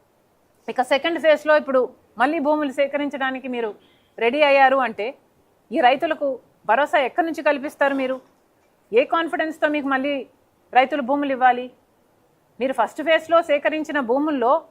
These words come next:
డెవలప్‌మెంట్ జరిగితే ఆ డెవలప్‌మెంట్‌ను చూసి మా భూముల్లో కూడా,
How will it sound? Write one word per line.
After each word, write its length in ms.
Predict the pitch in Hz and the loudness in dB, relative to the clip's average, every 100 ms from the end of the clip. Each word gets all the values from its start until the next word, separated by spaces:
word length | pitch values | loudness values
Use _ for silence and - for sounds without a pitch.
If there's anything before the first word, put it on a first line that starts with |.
| _ - | _ -4
డెవలప్‌మెంట్ 600 | 208 220 311 311 320 294 | -2 2 0 0 -4 -4
జరిగితే 520 | 196 190 240 254 233 302 339 _ _ _ _ _ - | -2 -4 -4 -4 0 0 -2 _ _ _ _ _ -2
ఆ 100 | 262 | 0
డెవలప్‌మెంట్‌ను 760 | 247 247 302 320 339 330 311 294 | 4 2 2 -2 -4 -6 -6 -6
చూసి 340 | 269 262 269 330 | -8 -8 -8 -6
మా 240 | 240 202 269 | 0 4 4
భూముల్లో 480 | 285 330 339 320 311 | 4 0 0 2 2
కూడా, 320 | 302 269 277 | 2 2 4